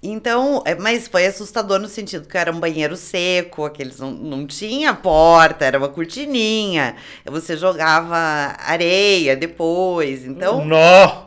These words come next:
Speaker 1: era um, um
Speaker 2: Aí eu
Speaker 1: choque
Speaker 2: já ia
Speaker 1: de
Speaker 2: embora.
Speaker 1: realidade.
Speaker 2: <laughs> Aí eu já ia falar, "Ih."
Speaker 1: Então, é um choque de realidade, mas depois que eu tomei o chá, que eu entrei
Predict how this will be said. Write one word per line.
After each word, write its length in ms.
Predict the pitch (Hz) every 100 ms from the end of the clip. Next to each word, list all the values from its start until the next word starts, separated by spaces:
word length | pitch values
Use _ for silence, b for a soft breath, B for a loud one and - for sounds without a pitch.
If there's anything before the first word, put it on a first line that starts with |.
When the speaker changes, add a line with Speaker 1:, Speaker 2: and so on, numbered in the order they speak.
| -
Speaker 1:
era 360 | 175 185 220 294
um, 240 | 285 202
um 60 | 202
Speaker 2:
Aí 160 | 196
eu 80 | 208
Speaker 1:
choque 100 | 277
Speaker 2:
já 80 | 247
ia 60 | 277
Speaker 1:
de 60 |
Speaker 2:
embora. 160 | 214 180
Speaker 1:
realidade. 520 | 170 190 170 127 113 233
Speaker 2:
<laughs> 40 | 214
Aí 180 | 220 208 226
eu 120 | 247
já 100 | 226
ia 80 | 214
falar, 180 | 175
"Ih." 580 | 226 247 240 226 214 196 202 b b b b
Speaker 1:
Então, 180 | - -
é 140 | 214
um 80 | 262
choque 300 | 277 254 247
de 80 | 254
realidade, 500 | 247 247 233 190 196
mas 460 | 214 233 285 285 196
depois 760 | 226 226 _ - 233 269 -
que 100 | -
eu 60 | 175
tomei 360 | 170 147 139
o 20 | 139
chá, 380 | 143 127 110 - _ _ _ _ _ _ _
que 140 | -
eu 160 | 208 208
entrei 760 | 208 190 208 196 190 196 -